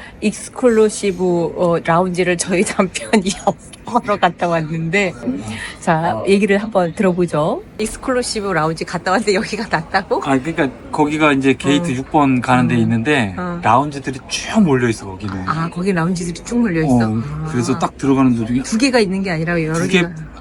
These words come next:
Speaker 2: 여기, 여기랑 그거 두 개뿐만이 아니고
Speaker 1: 어, 어.
Speaker 2: 엄청나게 많아.
Speaker 1: 어, 어.
Speaker 2: 그래가지고, "어, 몰려 있으니까 여기가 괜찮겠는데?" 하고
Speaker 1: 음.
Speaker 2: 일단 지나쳐갔더니 사람이 안 보여.
Speaker 1: 어, 어.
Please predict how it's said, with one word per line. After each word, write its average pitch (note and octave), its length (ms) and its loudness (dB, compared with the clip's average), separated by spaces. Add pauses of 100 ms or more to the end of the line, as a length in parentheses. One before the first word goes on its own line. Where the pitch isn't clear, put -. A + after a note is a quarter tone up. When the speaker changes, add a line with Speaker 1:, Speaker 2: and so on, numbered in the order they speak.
(120)
Speaker 2:
여기, C#3+ 320 -2
여기랑 C#3 340 2
그거 C3 240 -2
두 B2+ 140 -10
개뿐만이 D3+ 420 0
아니고 A2+ 300 0
Speaker 1:
어, C3+ 220 0
어. D#3 280 -2 (320)
Speaker 2:
엄청나게 F3 560 2
많아. G#2 260 0
Speaker 1:
어, D#3+ 380 -2 (240)
어. D3+ 60 -4
Speaker 2:
그래가지고, A#2 560 -2 (440)
"어, E3 380 -2
몰려 D#3 300 2
있으니까 F3 520 -2
여기가 D3+ 300 0
괜찮겠는데?" E3+ 1120 0
하고 D#3 400 -2
Speaker 1:
음. A#2 480 -10 (600)
Speaker 2:
일단 D3 320 0 (640)
지나쳐갔더니 E3+ 640 0
사람이 B3+ 360 0
안 B2 320 2
보여. C3 240 2
Speaker 1:
어, C#3 220 0
어. D#3+ 580 -2